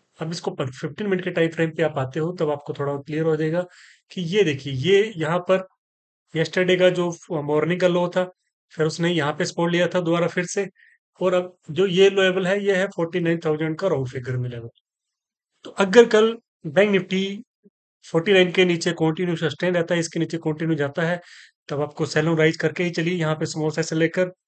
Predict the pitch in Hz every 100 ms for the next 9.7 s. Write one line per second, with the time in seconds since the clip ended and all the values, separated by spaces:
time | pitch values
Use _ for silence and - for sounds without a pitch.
0 | _ _ _ _ 143 139 139 - _ _
1 | - 151 - 208 196 156 160 165 165 170
2 | 175 180 175 185 208 151 175 160 156 165
3 | 156 170 156 170 170 180 175 151 151 160
4 | 165 175 139 143 - 180 180 185 _ _
5 | _ _ _ _ _ _ _ 240 240 240
6 | - _ _ 156 131 208 214 185 175 180
7 | - 160 160 160 156 160 156 156 143 147
8 | 160 - 151 147 - 165 160 - 139 156
9 | 151 - 165 160 156 160 175